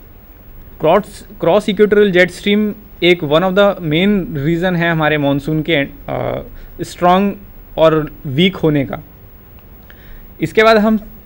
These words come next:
आते हैं एनसो के ऊपर। एनसो मतलब, अ, अ, एल नीनो and southern oscillation। ये पेरुवियन कोस्ट और इंडोनेशियन कोस्ट, इन दोनों कोस्ट के बीच का फिनोमिना है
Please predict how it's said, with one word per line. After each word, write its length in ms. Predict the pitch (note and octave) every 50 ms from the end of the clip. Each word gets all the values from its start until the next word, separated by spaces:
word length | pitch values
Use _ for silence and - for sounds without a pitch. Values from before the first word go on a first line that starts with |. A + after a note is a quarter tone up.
| - -
आते 220 | C#3+ C#3+ - G3 G3
हैं 260 | F3+ G3+ A3 - -
एनसो 380 | - E3 D#3+ F3 E3+ - G#3 G3+
के 100 | F#3 F3
ऊपर। 340 | D3+ A#2+ - C3+ B2 C3 - - C#3+
एनसो 540 | C#3 D3 D3+ D3 - G3 G#3 G#3+ G#3 - - - - - - - -
मतलब, 340 | D#3+ E3 F3+ G3+ G#3 - - - - - - - - - - - - - -
अ, 160 | - - - - -
अ, 340 | D3 C3+ C3+ C3 C3 - - - - D#3
एल 140 | D#3+ F3+ G3+
नीनो 400 | G#3 G3+ F#3 F3 F3+ G#3 A#3 A#3+ - - - E3+
and 120 | F3+ F3+
southern 360 | - F3+ E3+ D#3 D3+ G#3 G#3
oscillation। 580 | G3 E3 D#3 - - E3 C#3+ C#3 B2+ - B2+ A2+ A2+ - - - - - - - - - - - - - -
ये 460 | C#3 C3 D3 E3+ F#3 G#3+ A#3+ A#3 - - - - - - -
पेरुवियन 580 | F3 E3+ F3 F#3+ G#3+ G#3+ G3+ A3 A#3+ B3+ B3+
कोस्ट 480 | B3 B3 G#3+ G3+ A3+ B3 A#3 - - - - - - -
और 180 | E3+ F3+ -
इंडोनेशियन 600 | F#3 E3 F3 G3+ A3 G#3+ A3 A3 G3+ - A3+ G#3+ G3+
कोस्ट, 380 | - F3 D3+ C#3+ - - - - -
इन 160 | G3 F#3+ F3+
दोनों 280 | D3+ E3 F3+ F#3+ A#3 A#3+
कोस्ट 380 | A#3+ G3 F#3+ G3+ G3+ - - -
के 120 | A3 G#3
बीच 240 | F3 E3+ F3+ F3+ -
का 80 | A3+
फिनोमिना 520 | G3+ - - E3 D#3+ D#3+ E3 F3 F3+ F3+ E3+
है 200 | E3 F3+ G#3+